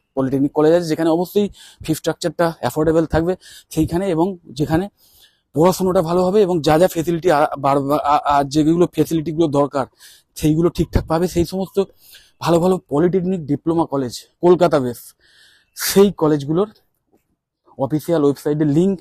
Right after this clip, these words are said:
আমি আমার এই ভিডিও ডেসক্রিপশন বক্সে দিয়ে দিচ্ছি। ডাইরেক্ট সেই, আহ, ওয়েবসাইটগুলো ভিজিট করে তোমরা সেই কলেজ সম্বন্ধে ডিটেলে দেখে নেবে, এবং যদি পছন্দ হয় অবশ্যই সেই কলেজে ভিজিট করবে।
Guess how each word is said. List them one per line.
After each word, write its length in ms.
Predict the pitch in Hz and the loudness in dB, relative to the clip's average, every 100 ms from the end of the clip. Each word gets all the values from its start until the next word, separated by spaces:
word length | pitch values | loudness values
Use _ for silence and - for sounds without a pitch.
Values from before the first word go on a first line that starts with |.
| _ - - 139 | _ -20 -4 2
আমি 100 | 156 | 4
আমার 160 | 151 151 | 4 4
এই 40 | 131 | 2
ভিডিও 180 | 131 160 147 | 2 2 2
ডেসক্রিপশন 400 | 143 175 - 170 | 0 -4 -4 -2
বক্সে 200 | 165 185 170 | -2 -4 -4
দিয়ে 100 | 170 | -4
দিচ্ছি। 180 | 170 208 - _ _ 120 | -6 -10 -12 _ _ -6
ডাইরেক্ট 340 | 139 156 165 - | -2 -2 -2 -4
সেই, 140 | 160 165 | -4 -4
আহ, 420 | - 135 135 123 | -6 -6 -2 0
ওয়েবসাইটগুলো 460 | 127 - 135 127 135 127 | -2 -2 -6 -4 -4 -4
ভিজিট 200 | 131 - | -6 -6
করে 120 | 151 175 _ _ | -6 -8 _ _
তোমরা 180 | - 294 | -4 -4
সেই 100 | 151 - | -2 -2
কলেজ 160 | 135 135 | -2 -2
সম্বন্ধে 220 | 135 139 131 | -4 -4 -4
ডিটেলে 260 | 127 143 143 | -4 -2 -2
দেখে 140 | 143 160 | -2 -2
নেবে, 140 | 170 185 | -2 -2
এবং 80 | 165 | -4
যদি 120 | 156 160 156 | -6 -4 -4
পছন্দ 260 | 143 175 170 | -4 -4 -2
হয় 100 | 190 - _ - - | -2 -4 _ -20 0
অবশ্যই 320 | 202 214 208 185 | 2 2 0 0
সেই 100 | 175 | 0
কলেজে 220 | 156 156 151 | 2 2 0
ভিজিট 240 | 127 143 - 120 | -2 -4 -4 -6
করবে। 200 | 113 | -10